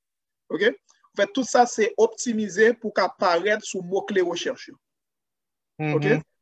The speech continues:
Speaker 2: Mhm.
Speaker 1: Donk, se, e ka-, swasant à soixante-dix pou san moun ki fè yon rechèch sou Google, li kondwi le landemen a yon vizit an magazin oubyen a yon, a yon kòmand sou, euh, dirèkteman an liy.
Speaker 2: Yeah,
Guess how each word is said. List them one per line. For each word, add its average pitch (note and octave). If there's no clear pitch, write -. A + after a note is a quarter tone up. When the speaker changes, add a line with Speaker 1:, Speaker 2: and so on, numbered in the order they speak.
Speaker 2:
Mhm. C3
Speaker 1:
Donk, F#3+
se, G#3
e A4+
ka-, -
swasant B3
à A3+
soixante-dix A3+
pou A3
san G3
moun G#3
ki G#3
fè G#3
yon G3
rechèch F#3
sou E3+
Google, G#3+
li F#3
kondwi G3+
le G3
landemen F#3+
a F#3+
yon F3+
vizit G3+
an F3+
magazin F3
oubyen G3
a -
yon, F#3+
a F#3
yon F3+
kòmand G#3
sou, G3
euh, E3
dirèkteman G3
an E3
liy. -
Speaker 2:
Yeah, G#2+